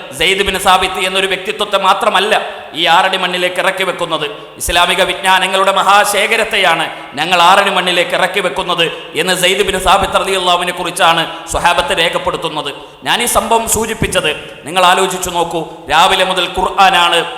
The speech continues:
ഈ ഓഡിറ്റോറിയത്തിൽ മുഴങ്ങി കേൾക്കുന്നത്. നമ്മുടെ മുന്നിൽ ഖുർആനാണ്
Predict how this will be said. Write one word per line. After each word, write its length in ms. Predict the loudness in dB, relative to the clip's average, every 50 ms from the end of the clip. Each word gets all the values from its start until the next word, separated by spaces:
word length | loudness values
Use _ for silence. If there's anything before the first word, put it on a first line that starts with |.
| -12 -12 -8 -4
ഈ 60 | 0 2 2
ഓഡിറ്റോറിയത്തിൽ 580 | 4 2 2 0 0 -2 -2 -2 -2 -2 -4 -2 -2
മുഴങ്ങി 260 | -2 -2 0 0 -2 -2 0
കേൾക്കുന്നത്. 460 | -2 -4 -2 -4 -6 -4 -4 -4 -4 -6 -10 -10 -16 -12 -8
നമ്മുടെ 200 | -4 0 2 2 2 2
മുന്നിൽ 220 | 0 0 0 -2 -2 0
ഖുർആനാണ് 600 | -2 -2 0 2 2 4 4 4 4 4 4 2